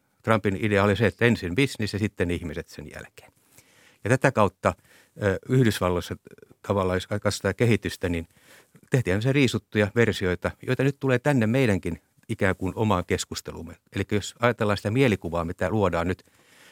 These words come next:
näistä pienreaktoreista, olisi se, että olisi ympäristövälisiä, ehkä menee konttiin, tuodaan kaupungin keskelle. Ja se on aivan väärä mielikuva siitä, mitä ydinvoima käytännössä on, joka on, on tavallaan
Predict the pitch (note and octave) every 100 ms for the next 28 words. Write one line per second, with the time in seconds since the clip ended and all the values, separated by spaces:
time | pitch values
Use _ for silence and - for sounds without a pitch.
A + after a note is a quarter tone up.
0 | - F#2 - G#2+ F#2+ E2+ E2 - F2 E2
1 | - F2+ G2+ - E2+ G#2+ A2+ G#2 G2 -
2 | - F#2+ F#2+ F2 F#2+ - _ _ _ A2+
3 | G2+ F2 E2 D#2 - G#2 G2+ _ G2 F#2+
4 | G#2 F2+ E2+ - F#2 E2+ E2 D#2+ A#2 -
5 | G2+ F#2 F2+ _ _ _ - G#2 F#2+ D3+
6 | C3 B2 D3+ F#2+ G2 G#2 F2+ F2+ F2+ E2+
7 | G2 F#2 F#2+ F#2+ A2 A#2 F#2 F#2+ G2 C#3
8 | C3+ F2+ D#2 D#2+ F2+ E2+ G2 - F#2+ F2+
9 | - G2+ F#2 A#2 G#2 G2 F#2+